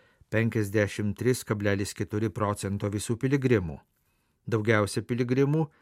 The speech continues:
kaip ir ankstesniais metais, atvyko iš pačios Ispanijos, beveik du šimtai trisdešimt tūkstančių. Antroje vietoje piligrimai iš Jungtinių Valstijų,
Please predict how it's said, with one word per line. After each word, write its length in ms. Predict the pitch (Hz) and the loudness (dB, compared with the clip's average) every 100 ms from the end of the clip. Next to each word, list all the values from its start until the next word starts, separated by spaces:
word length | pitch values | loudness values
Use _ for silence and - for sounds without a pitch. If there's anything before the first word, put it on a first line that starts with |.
| _ _ _ - | _ _ _ -2
kaip 240 | 107 104 | -2 0
ir 100 | 98 | -2
ankstesniais 680 | 95 - 95 - 113 123 - | -4 -6 -8 -4 -2 0 2
metais, 440 | 120 117 127 120 | 2 2 0 -2
atvyko 500 | 117 101 98 90 101 | -4 -4 -6 -4 -6
iš 100 | 98 | -6
pačios 360 | - 95 92 85 | -8 -6 -8 -6
Ispanijos, 800 | 95 - 123 120 110 92 - - _ _ _ _ | -8 2 4 6 4 0 -4 -12 _ _ _ _
beveik 380 | 107 101 101 98 | -2 0 0 -2
du 120 | 110 | -4
šimtai 360 | - 107 107 101 | -4 -2 -2 -2
trisdešimt 560 | 104 101 95 - 101 | -2 -4 -4 -6 -4
tūkstančių. 680 | 120 143 - 101 87 - 80 - _ _ _ _ _ _ 110 | 0 0 -2 -6 -6 -8 -14 -16 _ _ _ _ _ _ -2
Antroje 460 | 127 127 151 180 | 2 4 4 4
vietoje 360 | 160 120 107 95 | 2 2 2 0
piligrimai 540 | - 113 117 117 127 139 | 0 0 2 4 4 2
iš 140 | 127 131 | 0 0
Jungtinių 380 | 127 - 117 113 | 0 0 2 2
Valstijų, 600 | 123 - - 127 87 | 0 0 2 2 0